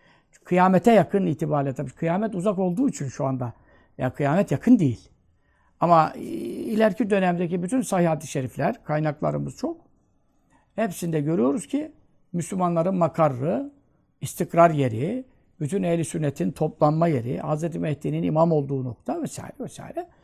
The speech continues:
Dünyada en istikrarlı ve Müslümanların en rahat edeceği yer,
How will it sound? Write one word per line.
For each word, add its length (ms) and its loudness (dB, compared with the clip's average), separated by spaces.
Dünyada 480 4
en 240 6
istikrarlı 800 0
ve 120 0
Müslümanların 500 -2
en 220 2
rahat 260 4
edeceği 440 -4
yer, 240 2